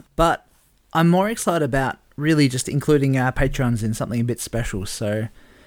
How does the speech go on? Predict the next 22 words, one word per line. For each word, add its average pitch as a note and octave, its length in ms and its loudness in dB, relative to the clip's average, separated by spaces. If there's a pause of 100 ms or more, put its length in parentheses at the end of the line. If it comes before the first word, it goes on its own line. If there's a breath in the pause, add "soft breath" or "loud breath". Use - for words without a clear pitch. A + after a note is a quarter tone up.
(140 soft breath)
yeah, F#3 340 2
I, B2+ 500 0 (200 loud breath)
I'd C#3+ 120 -2
love F3 240 2
to G#3 80 -4
get F#3 120 0
more C3+ 220 0
comments B2+ 640 -4 (280)
just E3+ 300 -2
from, C3+ 300 -2
just - 180 -6
from C#3 160 -4
those B2 220 -2
people A#2+ 360 4
and A2+ 200 0
letting B2+ 200 0
us A#2 140 -4
know A#2 140 0
exactly A#2+ 420 -4
what's G2 240 -4
going A2 240 -2
on A2+ 260 0